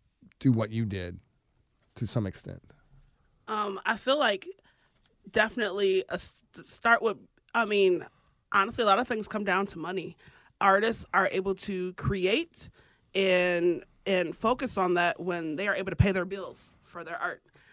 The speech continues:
Speaker 2: If you, and if you're worrying about bills and doing your other jobs and stuff like that, you're not necessarily in, in a space to create 'cause you're focusing on so many other things. Um, so definitely pay,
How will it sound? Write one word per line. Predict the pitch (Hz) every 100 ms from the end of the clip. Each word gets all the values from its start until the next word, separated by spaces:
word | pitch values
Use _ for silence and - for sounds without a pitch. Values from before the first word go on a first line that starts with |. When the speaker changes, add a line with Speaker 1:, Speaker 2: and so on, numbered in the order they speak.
| _ -
Speaker 2:
If | 180 190
you, | 202 208 208 196
and | 196 185 175 -
if | 180
you're | 185 190 190
worrying | 117 185 185 190 185 175
about | - 170 170 160 - _ _ _ _ _ _ - 165
bills | 202 226 226
and | 202 180
doing | 180 185
your | 175 -
other | 185
jobs | 196 202 214
and | 208
stuff | 208
like | 208 208
that, | 226 240
you're | 196
not | 190 196
necessarily | 202 - 190 185
in, | - 185 180 185 _
in | 175 180 175 - _
a | 180
space | - 202 190 - -
to | 302 359
create | - 165 127 - - - _ -
'cause | 190 170 165
you're | 180 170
focusing | 180 - 180
on | 170 170
so | 175
many | 165 165
other | 139
things. | 165 160 113 123 _ _ _ _ _
Um, | 180 175 165 170
so | - 190 175 165 - -
definitely | 196 196 220 196 190 - -
pay, | 196 196 220